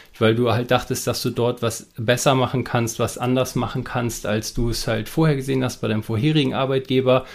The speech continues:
Und, ähm, dann kam auch irgendwie künstliches Geld ständig in den Markt, nachdem das gut lief und du das sehr initiativ betrieben hast, kam dann aber sehr viel Geld, kaum notleidende Kredite, äh, also ein Problem für dein Geschäftsmodell.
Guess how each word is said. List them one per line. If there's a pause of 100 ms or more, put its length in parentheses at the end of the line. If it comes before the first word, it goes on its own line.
(400)
Und,
ähm, (120)
dann
kam
auch
irgendwie
künstliches
Geld
ständig
in
den
Markt,
nachdem
das
gut
lief
und
du
das
sehr
initiativ
betrieben
hast, (320)
kam
dann
aber
sehr
viel
Geld,
kaum
notleidende
Kredite,
äh,
also
ein
Problem
für
dein
Geschäftsmodell.